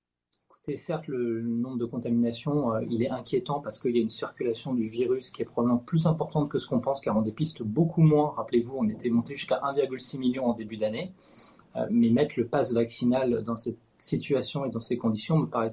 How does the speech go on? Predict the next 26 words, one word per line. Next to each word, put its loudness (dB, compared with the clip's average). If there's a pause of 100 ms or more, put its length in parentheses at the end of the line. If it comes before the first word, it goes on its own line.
pas -4
la 2
meilleure 4
opportunité. 0 (680)
Euh, -8
je -8
pense 0
que 2
d'abord, 6
il 0
y 8
a 8
une 6
défiance 0
et 4
d-, -10
et -2
beaucoup 4
de -10
questionnements 0
face -6
à -4
cette -4
dose 4
de -2
rappel. 0